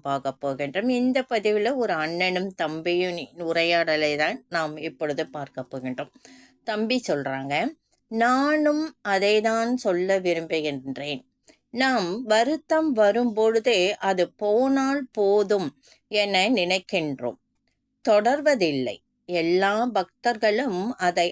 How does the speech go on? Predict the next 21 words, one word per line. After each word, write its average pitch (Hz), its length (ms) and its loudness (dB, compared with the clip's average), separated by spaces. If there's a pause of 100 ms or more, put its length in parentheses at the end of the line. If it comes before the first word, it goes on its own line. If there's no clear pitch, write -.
அனுபவித்துள்ளார்கள்." 180 1500 -2
ஸ்ரீ 165 240 -2
அன்னையின் 170 460 0
அன்பர்கள் 156 640 -2
கண்டிப்பா 175 600 -2
அனுபவித்து 165 600 -2
உள்ளார்கள். 139 580 -4 (540)
"அதுதான் 175 720 2 (140)
இது 175 340 2 (100)
என 165 260 2 (120)
அறிவதில்லை, 156 800 0
விவரமும் 185 680 0 (100)
தெரிவதில்லை, 165 720 0 (100)
பொருட்படுத்துவதும் 160 1120 -2
இல்லை" 147 400 0
என்று 143 320 -4 (100)
தம்பி 165 380 -8
சொல்றாங்க. 117 380 -8 (560)
அதுக்கு 240 380 -2
அண்ணன் 254 440 4
என்ன 190 220 2